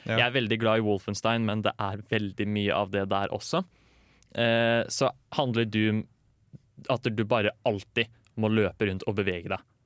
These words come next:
Speaker 1: Ja.
Speaker 2: Du må alltid være i bevegelse, hvis ikke så dreper fiendene. Så
Speaker 1: Da må du opp i ansiktene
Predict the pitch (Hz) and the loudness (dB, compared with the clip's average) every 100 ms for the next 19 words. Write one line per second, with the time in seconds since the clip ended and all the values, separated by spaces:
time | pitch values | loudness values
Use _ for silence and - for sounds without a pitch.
0 | _ _ - 107 - _ - 117 120 131 | _ _ -4 -4 -6 _ -4 0 2 2
1 | 113 - 123 120 107 113 104 98 131 143 | 0 2 2 2 2 2 2 0 -2 0
2 | 151 143 175 123 - 107 95 92 107 _ | 0 0 0 -2 -4 -4 -4 -4 -6 _
3 | - _ _ _ _ _ _ - 110 104 | -20 _ _ _ _ _ _ -6 0 2
4 | 104 104 104 104 110 113 113 113 - 120 | 2 2 2 4 2 2 2 0 0 0
5 | 107 98 - - | 0 -4 -8 -4